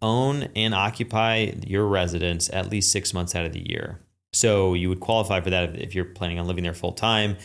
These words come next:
You fill out an application, it's two pages, you submit it to the county, and they will basically, they reduce the value by ten percent. So if,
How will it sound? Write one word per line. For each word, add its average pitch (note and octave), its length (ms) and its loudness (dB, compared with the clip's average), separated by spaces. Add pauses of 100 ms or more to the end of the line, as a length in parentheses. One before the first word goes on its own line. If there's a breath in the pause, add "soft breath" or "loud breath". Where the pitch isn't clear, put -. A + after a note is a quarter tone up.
(320 loud breath)
You F#2+ 80 -4
fill G#2+ 200 2
out G#2+ 120 4
an G#2+ 60 4
application, G2 680 0
it's F2+ 160 -4
two - 180 -4
pages, G2 400 0
you F2 80 0
submit F2+ 300 0
it F2 100 -4
to F#2+ 100 -4
the F#2+ 60 -2
county, F#2 420 0
and F#2 180 -2
they F#2+ 60 4
will F#2 160 2
basically, F#2 800 2 (380 loud breath)
they G2 120 2
reduce G2 680 2 (120)
the G2+ 160 0
value F2+ 640 2
by F2+ 240 -2
ten F2 260 -4
percent. F2+ 480 -4
So F#2 220 2
if, - 200 -6